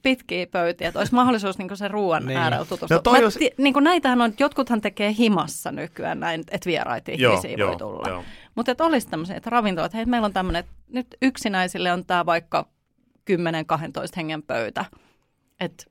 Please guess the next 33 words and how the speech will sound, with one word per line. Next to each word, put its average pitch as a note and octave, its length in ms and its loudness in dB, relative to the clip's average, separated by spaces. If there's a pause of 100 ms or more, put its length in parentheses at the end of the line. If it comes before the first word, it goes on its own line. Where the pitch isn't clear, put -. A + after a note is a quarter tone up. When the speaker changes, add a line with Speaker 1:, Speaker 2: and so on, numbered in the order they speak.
Speaker 1:
nopeat F3+ 400 0
syö E3+ 240 -4
hitaat F3 500 -4
ja E3 80 -8
sit D#3+ 200 -10
varataan E3 460 -4
niitä E3 220 -8
paikkoja, - 320 -6
mut F3+ 120 -8
et F#3+ 100 -10
se F#3+ 100 -8
on F#3 220 -12
pitkä C4+ 320 -2
pöytä, D#3+ 260 -6
et - 100 -8
sun F#3 80 -4
on F3 120 -6
pakko - 480 0 (280)
keskustella. - 580 -12 (180)
Speaker 3:
Joo, B3 200 -4
ja A3 80 0
hyvä, A3 180 -2 (260)
hyvä F#3+ 240 0
idea, B2 380 0 (260)
koska G2+ 280 -4
siinähän B2 360 2
tulisi, B2 300 -2 (560)
se - 120 -6
olisi, C3+ 280 -4
se - 120 -4
on, C3+ 60 2
Speaker 1:
Koska C3+ 240 0
Speaker 3:
niinku, A3+ 80 -4